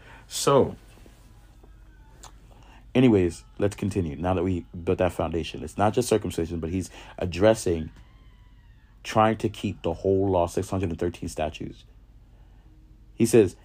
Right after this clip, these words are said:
"And I testify again to every man who becomes circumcised that he is a debtor to keep the whole law.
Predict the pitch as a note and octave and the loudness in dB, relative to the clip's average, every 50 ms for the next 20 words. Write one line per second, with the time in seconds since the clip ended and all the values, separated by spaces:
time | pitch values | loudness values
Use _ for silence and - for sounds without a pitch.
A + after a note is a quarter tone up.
0 | - - - - _ - - - - - - - - - - - - - - - | -20 -20 -20 -20 _ -20 -20 -20 -20 -20 -20 -20 -20 -20 -20 -20 -20 -20 -20 -20
1 | - - - - - - - A#2 C3 D3 D#3 - F3 E3 - - D3 C#3 C3+ C3 | -20 -20 -20 -20 -6 0 6 8 8 8 8 8 6 6 6 6 8 8 10 8
2 | A#2+ G#2 A2+ B2+ A2+ G2 - A2 G2 - B2 C#3 - - F#3 F#3 D#3+ C3 B2 A2+ | 8 8 6 4 4 4 2 -2 2 6 6 6 6 4 2 0 4 4 4 4
3 | G2+ F#2 F2+ F#2+ G2+ G#2+ A2 - C3 A#2+ A2+ - - A#2 G#2+ - F#2+ E2+ - E2 | 4 2 0 0 0 0 0 2 0 0 0 0 0 0 0 0 -2 -4 -4 -4
4 | D2+ D#2 D2+ - F#2 F2+ F2+ G2+ C3 D3 C#3+ A2+ A2 F#2+ E2+ E2 G#2+ A2+ B2+ B2+ | -4 -4 -4 -4 -4 -4 0 2 2 2 4 2 2 2 4 4 4 4 4 2
5 | - - F#2+ - A2+ - G2+ F#2 E2+ E2 E2 D#2 C2+ B1 - | 0 -4 -6 -6 -4 -4 -2 -2 0 -2 -2 -2 -4 -6 -8